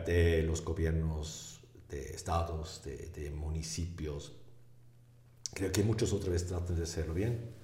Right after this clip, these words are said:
Y allá también tengo una, em, una posición personal. Hay reglas, por ejemplo, de, de sana distancia.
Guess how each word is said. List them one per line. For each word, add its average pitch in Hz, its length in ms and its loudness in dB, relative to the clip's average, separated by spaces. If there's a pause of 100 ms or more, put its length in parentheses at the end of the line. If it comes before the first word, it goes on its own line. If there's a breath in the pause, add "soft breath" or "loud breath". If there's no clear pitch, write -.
(1800 loud breath)
Y 107 140 4
allá 107 260 10
también 95 320 4
tengo 87 160 4
una, 80 380 2
em, 82 240 0 (160)
una 78 720 0 (240)
posición 92 360 2
personal. 104 640 4 (260)
Hay 120 140 10
reglas, 117 300 10
por - 120 0
ejemplo, 92 240 0
de, 87 180 -2
de 82 180 0
sana 71 260 -4
distancia. - 520 -10